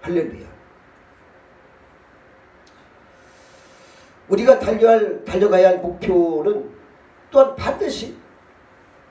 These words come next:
상이 있습니다. 영원한 천국이 있습니다.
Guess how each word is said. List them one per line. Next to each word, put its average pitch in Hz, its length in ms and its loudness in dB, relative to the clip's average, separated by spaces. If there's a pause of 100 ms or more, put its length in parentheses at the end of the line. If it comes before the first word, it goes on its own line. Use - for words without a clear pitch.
(140)
상이 285 440 -6
있습니다. - 380 -14 (1120)
영원한 277 300 4
천국이 339 380 -2
있습니다. - 320 -12